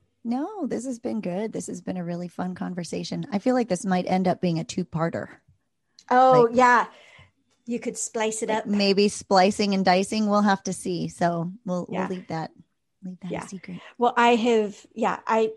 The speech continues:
Speaker 2: I really enjoyed chatting about this topic.
Speaker 1: Me
Speaker 2: And yeah, it
Speaker 1: too.
Speaker 2: has been a, a,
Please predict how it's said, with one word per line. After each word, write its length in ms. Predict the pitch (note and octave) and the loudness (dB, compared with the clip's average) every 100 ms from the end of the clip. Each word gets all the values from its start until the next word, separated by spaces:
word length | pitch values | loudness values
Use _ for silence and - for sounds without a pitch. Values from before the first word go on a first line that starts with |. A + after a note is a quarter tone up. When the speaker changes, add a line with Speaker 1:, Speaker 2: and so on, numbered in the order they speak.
| - | -4
Speaker 2:
I 100 | A3 | -4
really 420 | G#3 A#3 A3+ A3 | -4 -4 -2 -2
enjoyed 480 | G3+ G#3 G3+ G3 F#3 - - | -4 -4 -4 -4 -8 -16 -18
chatting 360 | - F#3+ F#3+ F#3+ | -10 -8 -6 -8
about 180 | F3 | -8
this 160 | A3+ - | -10 -12
topic. 480 | - A3 - F4+ - - | -10 -10 -10 -8 -8 0
Speaker 1:
Me 160 | G#3+ B3 | 2 4
Speaker 2:
And 120 | - | 4
yeah, 280 | A#3 E4+ G#3 | 4 6 4
it 80 | |
Speaker 1:
too. 140 | F3 G3 _ - | 2 -2 _ -2
Speaker 2:
has 220 | A#3 C#4 | 2 2
been 160 | C#4 A#3+ | 0 0
a, 160 | G#3+ - | 0 0
a, 320 | G#3 G3 F#3 | 2 2 0